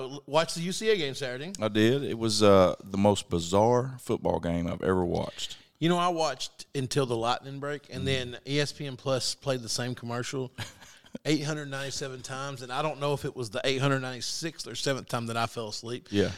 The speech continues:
Speaker 1: and didn't see the end of the game.
Speaker 2: So what's crazy is, so I saw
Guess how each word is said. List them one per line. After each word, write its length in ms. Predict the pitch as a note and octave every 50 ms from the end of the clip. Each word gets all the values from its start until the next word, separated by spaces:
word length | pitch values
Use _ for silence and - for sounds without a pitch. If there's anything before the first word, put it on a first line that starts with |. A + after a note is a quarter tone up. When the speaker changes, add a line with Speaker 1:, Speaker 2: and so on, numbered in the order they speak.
| - - -
Speaker 1:
and 120 | A#2 C3
didn't 180 | B2+ D3+ D3 D3
see 120 | - D3+ D3
the 60 | C#3
end 80 | C#3 C#3+
of 40 | C3
the 60 | B2
game. 280 | B2 C#3 C#3 B2 G#2+ G2 G2 -
Speaker 2:
So 640 | - - - C3 B2+ B2+ A#2+ A2+ - - B1+ B1+ - -
what's 220 | - C3 B2+ -
crazy 440 | - - B2 A#2 A2 G2+ F2+ F2 F2 F2+
is, 160 | F2+ F2+ - -
so 320 | - - - F2+ E2+ - - _ _ _ _ _ _ _
I 80 | - G2
saw 340 | F#2+ - G#2+ G2 F#2+ F2+ E2+